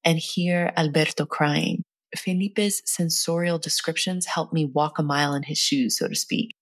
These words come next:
and experience some of the highs and lows and some of the emotions that he did. So I'm feeling grateful to the storytellers and artists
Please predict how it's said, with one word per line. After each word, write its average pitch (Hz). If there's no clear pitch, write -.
and 160
experience 190
some 160
of 160
the 156
highs 160
and 151
lows 151
and 165
some 185
of 202
the 180
emotions 147
that 165
he -
did. -
So 185
I'm 170
feeling 214
grateful -
to -
the 151
storytellers 170
and -
artists 156